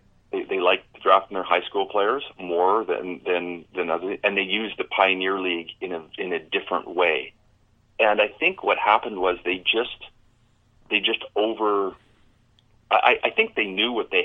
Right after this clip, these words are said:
had down there, um, um, and they had, they had some prospects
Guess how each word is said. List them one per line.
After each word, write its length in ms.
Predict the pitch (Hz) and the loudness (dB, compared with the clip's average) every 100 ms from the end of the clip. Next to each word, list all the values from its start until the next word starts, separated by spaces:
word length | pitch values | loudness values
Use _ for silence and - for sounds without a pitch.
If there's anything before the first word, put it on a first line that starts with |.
| 82 | 2
had 260 | 78 92 | 0 2
down 280 | 104 110 120 | 2 2 0
there, 280 | 120 156 214 _ _ _ _ - | -6 -8 -12 _ _ _ _ 2
um, 480 | 95 92 92 90 90 _ - | 4 4 2 -6 -14 _ -2
um, 420 | 92 87 87 90 - | 2 2 2 -4 -8
and 160 | 95 | -6
they 60 | 92 | -2
had, 240 | 90 95 - - - | 0 0 -2 -12 -4
they 200 | 95 87 | -4 -4
had 220 | - 98 - | -4 -4 -4
some 80 | - | 0
prospects 500 | 95 98 - 95 | 2 2 0 -6